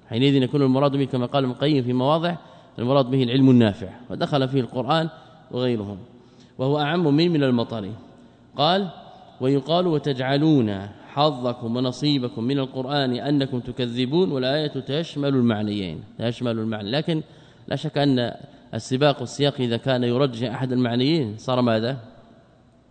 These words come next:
صار التعيين مقدما، صار التعيين مقدما. وقاعدة أنه إذا احتمل اللفظ معنيين حمل اللفظ عليه ليست على إطلاقها صحيحة، لكن باعتبار ماذا؟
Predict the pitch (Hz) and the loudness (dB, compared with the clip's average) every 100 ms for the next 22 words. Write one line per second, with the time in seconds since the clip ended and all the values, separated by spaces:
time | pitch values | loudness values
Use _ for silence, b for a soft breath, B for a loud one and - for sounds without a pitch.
0 | _ _ _ 143 139 131 123 120 139 175 | _ _ _ -2 0 0 -4 0 4 4
1 | 185 135 165 147 110 107 113 - - 123 | 4 0 0 0 -2 -4 -6 -12 -10 -4
2 | 120 117 117 127 151 117 131 113 101 113 | -2 -2 0 4 4 4 0 -4 -6 -10
3 | B B B B 107 104 139 151 143 143 | B B B B -12 -2 0 2 0 0
4 | 143 135 131 120 120 110 - 147 151 135 | 2 4 4 2 0 -2 -4 0 2 2
5 | 123 139 127 120 117 117 120 139 110 - | 2 0 2 0 0 2 2 2 2 2
6 | 151 127 127 127 113 117 156 131 170 139 | 4 4 4 0 0 0 0 0 -2 -4
7 | 120 117 110 117 104 110 107 - - - | -2 -2 -2 -4 -6 -6 -12 -14 -16 -12
8 | - 123 160 120 127 131 165 170 B B | -10 -4 -4 -2 -2 0 -2 -6 B B
9 | B B B _ _ - 120 123 135 131 | B B B _ _ -12 -8 2 4 6
10 | 123 110 127 | 4 2 -2